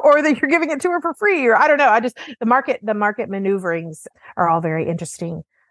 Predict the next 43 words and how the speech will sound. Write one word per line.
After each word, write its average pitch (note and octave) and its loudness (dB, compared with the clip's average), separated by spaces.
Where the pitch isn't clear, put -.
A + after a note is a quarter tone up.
Another A3+ 2
one F#3 2
that - -4
sort F#3 -6
of F3 -4
along F3+ -2
those E3 -6
lines D#3+ -8
is, - -12
you G#3 -10
know, - -10
one - -8
of D#3+ -10
my - -8
first E3+ -6
stories F3 -8
was F3+ -18
about - -6
the F3+ -4
Mugrabi D#3 -2
family. F3+ -4
They're E3+ 0
such - -4
fixtures D#3+ -6
in E3 -2
the D#3 -2
market D#3 0
in F#3 -4
terms E3 -8
of D#3+ -4
maneuvering F3 0
artists E3 -4
in F3+ -6
and E3+ -2
out E3+ 0
of D#3+ -6
auctions E3 -4
and D#3+ -6
harnessing E3+ -2
new F3 0
money E3+ -2
to - -6
buy D#3+ 0